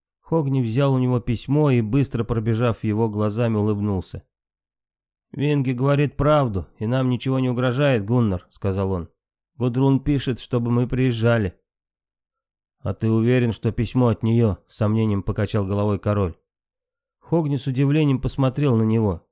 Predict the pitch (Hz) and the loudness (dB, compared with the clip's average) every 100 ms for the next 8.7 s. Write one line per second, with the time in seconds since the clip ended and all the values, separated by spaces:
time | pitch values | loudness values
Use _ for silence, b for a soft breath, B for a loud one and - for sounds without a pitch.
0 | _ _ _ _ - 95 - 113 110 120 | _ _ _ _ -10 -8 -4 -2 -2 -2
1 | 107 104 123 117 110 110 123 101 _ - | -2 0 2 2 0 2 2 0 _ -4
2 | 113 104 101 - 107 - 98 113 117 98 | -2 0 -2 0 -2 -2 -2 0 0 -2
3 | - - _ _ _ _ _ _ - 110 | -4 -20 _ _ _ _ _ _ -10 -4
4 | 131 156 196 147 107 104 170 127 87 _ | 0 0 0 -2 -2 2 2 2 0 _
5 | _ _ _ 101 - 107 98 101 101 95 | _ _ _ -6 -4 -4 -2 -2 -2 -2
6 | 80 _ _ _ _ _ _ 98 131 151 | -6 _ _ _ _ _ _ -2 0 0
7 | 151 151 147 160 135 - 131 120 - - | 0 0 2 0 0 0 2 2 -2 -4
8 | 113 117 127 123 117 120 | -2 0 2 2 2 2